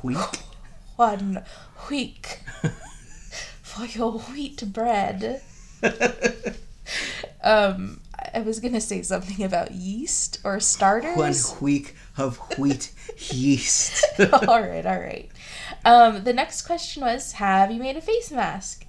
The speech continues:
Speaker 2: Uh, we got seven votes for yes and eleven for no.
Speaker 1: <laughs>
Speaker 2: Bobby, do you wanna tell everyone how you feel about
Speaker 1: Okay.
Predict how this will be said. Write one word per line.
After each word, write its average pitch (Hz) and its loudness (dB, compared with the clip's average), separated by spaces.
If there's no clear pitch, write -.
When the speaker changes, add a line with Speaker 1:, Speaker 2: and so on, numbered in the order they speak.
Speaker 2:
Uh, 202 4
we 202 -4
got 196 0
seven 254 -4
votes 240 -4
for 220 -10
yes 233 -6
and 185 -10
eleven 233 -6
for 214 -8
no. 175 -8
Speaker 1:
<laughs> - -14
Speaker 2:
Bobby, 247 2
do 226 -12
you 233 -4
wanna 247 -6
tell 247 -2
everyone 247 -2
how 240 0
you 254 -2
feel 254 -4
about 240 0
Speaker 1:
Okay. 123 -6